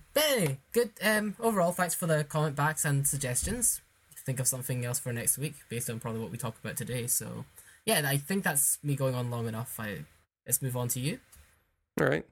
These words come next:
Speaker 2: Uh, by the way, I did wanna mention Queen of Noe.
Speaker 1: Oh,
Speaker 2: Um,
Speaker 1: yeah.
Speaker 2: yes, so Inoue is,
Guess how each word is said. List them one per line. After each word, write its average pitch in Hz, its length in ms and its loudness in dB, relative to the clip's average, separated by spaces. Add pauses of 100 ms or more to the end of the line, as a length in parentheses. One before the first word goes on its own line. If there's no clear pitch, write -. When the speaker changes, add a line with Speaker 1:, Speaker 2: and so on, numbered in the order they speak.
(160)
Speaker 2:
Uh, 123 220 8
by 151 160 8
the 151 80 6
way, 139 100 8
I 123 40 4
did 139 160 2
wanna 127 160 4
mention 123 320 2
Queen 147 220 4
of 123 80 4
Noe. 120 260 4
Speaker 1:
Oh, 151 160 2 (240)
Speaker 2:
Um, 123 440 4
Speaker 1:
yeah. 143 100 4
Speaker 2:
yes, 147 340 4
so 131 480 6
Inoue 156 500 6
is, 160 600 2